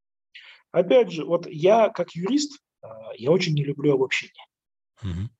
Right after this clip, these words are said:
Speaker 1: Э, любые обобщения не верны, даже это, да, вот есть знаменитая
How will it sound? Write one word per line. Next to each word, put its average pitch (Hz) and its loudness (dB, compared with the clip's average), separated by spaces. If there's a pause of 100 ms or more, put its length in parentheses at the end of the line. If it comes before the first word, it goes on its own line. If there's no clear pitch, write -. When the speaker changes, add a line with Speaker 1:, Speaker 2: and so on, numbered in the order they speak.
(240)
Speaker 1:
Э, 80 -6
любые 190 8
обобщения 160 0
не 139 -8
верны, 143 -8
даже 127 -4
это, - -16
да, 143 -8
вот - -20
есть - -20
знаменитая - -20